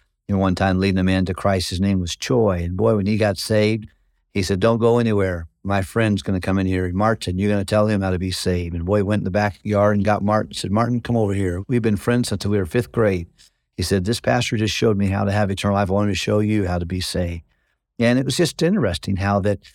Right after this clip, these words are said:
people who get saved want other people to be saved. And spiritual growth is important.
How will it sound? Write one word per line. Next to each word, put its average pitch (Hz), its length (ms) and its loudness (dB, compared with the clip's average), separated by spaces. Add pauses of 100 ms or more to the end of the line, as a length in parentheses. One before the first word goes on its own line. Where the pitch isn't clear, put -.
(160)
people 110 340 0
who 127 480 0
get 165 180 -2
saved 98 400 -2
want 107 160 2
other 104 200 2
people 95 320 -6
to - 120 -4
be 90 240 -2
saved. 104 540 -2
And 101 180 -2 (500)
spiritual 170 500 0
growth 117 400 2 (340)
is 95 140 0
important. 113 600 0